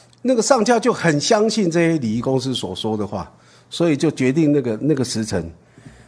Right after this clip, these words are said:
那我，我自己，他一说的时候，我马上心里面有一个，有一个想法，就说这个一定是他方便的时间，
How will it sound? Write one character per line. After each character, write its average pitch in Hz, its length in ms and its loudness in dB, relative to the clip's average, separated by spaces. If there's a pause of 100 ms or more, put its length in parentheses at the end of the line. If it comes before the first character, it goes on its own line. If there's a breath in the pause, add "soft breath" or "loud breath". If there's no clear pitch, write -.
(200 loud breath)
那 147 200 0
我， 107 200 -4 (240)
我 147 140 2
自 285 180 0
己， 135 360 -2 (300)
他 247 180 2
一 285 120 2
说 220 240 2
的 185 120 0
时 175 80 0
候， 175 60 0
我 147 100 0
马 120 160 0
上 139 120 -2
心 156 160 -2
里 135 80 2
面 123 200 2
有 101 80 -4
一 104 40 -4
个， 98 240 -6 (340)
有 113 120 0
一 - 20 -2
个 127 80 0
想 120 280 0
法， 107 100 0
就 110 100 -6
说 101 260 -4 (460 loud breath)
这 180 140 -2
个 165 100 2
一 127 120 0
定 139 180 0
是 135 140 -4
他 123 160 -2
方 120 220 -2
便 120 140 0
的 101 80 -2
时 90 160 -6
间， 90 240 -8